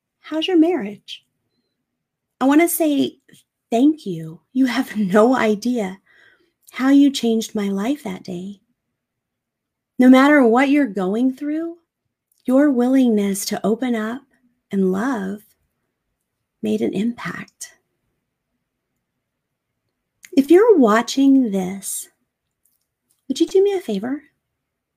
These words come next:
Would you please share this video?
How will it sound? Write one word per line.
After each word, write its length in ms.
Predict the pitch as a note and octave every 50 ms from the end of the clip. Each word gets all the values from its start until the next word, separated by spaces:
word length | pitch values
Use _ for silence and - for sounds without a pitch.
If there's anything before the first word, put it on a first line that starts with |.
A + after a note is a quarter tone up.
| _ _ _ _ _ _ _ _ _ _ _ _ _ _ _ _ _ _ _ _ _ -
Would 180 | A#3+ C4+ A#3
you 400 | C4+ C#4+ D#4+ F4 F#4 G4 G#4 - _ _
please 520 | - - - B3 A#3+ A#3 A#3+ A#3 A3 - -
share 600 | - - - - - - B3+ A3+ A3+ A#3 A#3+ A#3+ A#3
this 300 | A3+ G#3 F#3+ - - -
video? 480 | - E3+ F3+ - - - - - -